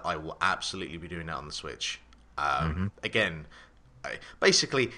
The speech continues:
Speaker 1: is it kind of like, uh, Link to the Past? Yeah, well, it's gonna work on the Switch then.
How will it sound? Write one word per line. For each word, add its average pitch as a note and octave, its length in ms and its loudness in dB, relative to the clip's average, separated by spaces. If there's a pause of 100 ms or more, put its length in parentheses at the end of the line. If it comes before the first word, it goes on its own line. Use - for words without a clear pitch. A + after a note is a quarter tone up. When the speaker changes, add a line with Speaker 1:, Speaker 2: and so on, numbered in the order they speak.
(140)
Speaker 1:
is E3+ 160 8
it F#3+ 140 8
kind F#3+ 280 6
of D3 120 4
like, C3+ 320 6 (240)
uh, A2 320 8
Link A2+ 220 0
to F#2+ 100 -4
the F#2+ 80 -4
Past? E2 500 2
Yeah, F2 380 2
well, B2+ 260 10
it's - 160 4
gonna A2 140 4
work F#2+ 220 4
on F2 80 -2
the E2+ 40 -2
Switch E2 320 -2
then. C2 240 -4